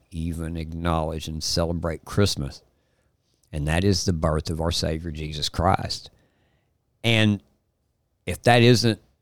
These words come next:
the first part of the message for you, well, I, I hope that one day that it is. You know, for anybody out there listening, I do, I hope that for one day it is. And remember, I talked about the things in my childhood and the,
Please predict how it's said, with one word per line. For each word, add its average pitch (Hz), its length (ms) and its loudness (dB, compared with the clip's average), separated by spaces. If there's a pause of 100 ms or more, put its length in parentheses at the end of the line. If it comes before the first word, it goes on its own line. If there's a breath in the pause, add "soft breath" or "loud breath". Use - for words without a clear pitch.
(400)
the 101 80 -2
first 113 360 6
part 110 220 10
of 98 40 6
the 95 60 6
message 98 500 2
for 90 140 -4
you, 87 440 -2 (680)
well, 101 120 -2
I, 117 140 2 (160)
I 113 40 6
hope - 260 4
that - 120 0
one 104 240 4
day 95 160 2
that 90 180 0
it 85 140 -6
is. - 420 -8 (1080)
You 78 180 -6
know, 71 220 -6 (680)
for 92 220 2
anybody 92 460 4
out 90 160 2
there 90 140 2
listening, 80 340 -2
I 82 80 -2
do, 85 180 -2
I 85 80 0
hope 87 240 -2
that - 220 -6
for 92 140 -6
one 98 260 -4
day 113 180 -4
it 160 240 -8
is. - 260 -16 (680)
And 110 100 4
remember, 107 300 6
I 95 40 4
talked 101 320 2
about 98 220 4
the 90 100 2
things 95 380 2
in 90 60 -6
my 85 120 0
childhood 80 720 2 (480)
and 82 160 -2
the, 76 100 -4